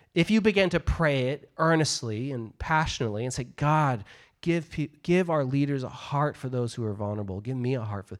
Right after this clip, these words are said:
you might find yourself very dissatisfied with the state of the world. And this is what happened with the people of Israel.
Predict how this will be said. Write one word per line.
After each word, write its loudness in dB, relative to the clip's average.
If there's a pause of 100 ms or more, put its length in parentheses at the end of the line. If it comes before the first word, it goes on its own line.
(380)
you 2
might 4
find 2
yourself -4
very -2
dissatisfied -6
with -12
the -20
state -10
of -8
the -10
world. -14 (1000)
And 0
this 0
is -4
what 0
happened -2 (300)
with -2
the -6
people -2
of -2
Israel. -6